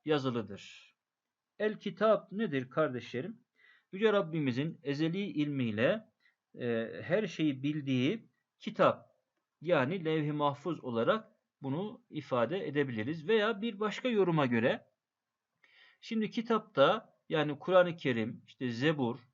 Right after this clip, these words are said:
İncil veya bildiğimiz bilmediğimiz sayfeler kitaplarda,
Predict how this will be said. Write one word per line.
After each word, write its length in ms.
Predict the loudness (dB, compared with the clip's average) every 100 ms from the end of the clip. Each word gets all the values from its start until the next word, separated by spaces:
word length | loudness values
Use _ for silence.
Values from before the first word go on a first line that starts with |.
| -8
İncil 520 | -4 -2 0 -2 -4 -8 _ _ _ -2
veya 300 | 0 0 -2
bildiğimiz 500 | -4 -2 -2 -2 -2
bilmediğimiz 500 | -4 -2 -2 -4 -6
sayfeler 600 | -2 0 0 -2 -4 -4
kitaplarda, 840 | -6 -8 -4 -2 0 2 0 -2